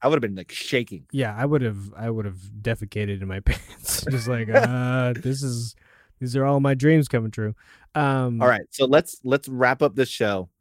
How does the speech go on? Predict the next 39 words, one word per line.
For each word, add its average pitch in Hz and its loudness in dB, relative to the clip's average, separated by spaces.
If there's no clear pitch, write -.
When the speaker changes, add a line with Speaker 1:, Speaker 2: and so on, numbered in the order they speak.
Speaker 2:
with 151 6
what 165 6
everyone 170 6
came 143 2
for, 95 -6
X 151 0
F 135 4
L 127 4
Speaker 1:
The 135 4
best 131 6
Speaker 2:
picks. 104 -4
Speaker 1:
segment. - -20
Speaker 2:
So 139 2
a 131 0
real, 156 4
a 135 -6
real, 160 4
qu-, - -12
real 147 2
quick 170 -2
update 123 0
for 120 -10
X 123 -6
F 127 -6
L 120 2
picks. 113 -6
Uh, 120 -4
we 131 2
split 170 2
last 147 2
week's 135 -2
picks. - -4
We 127 0
went 123 0
two 131 0
and 127 0
two, 127 -2
uh, 107 -4
respectively. 123 -2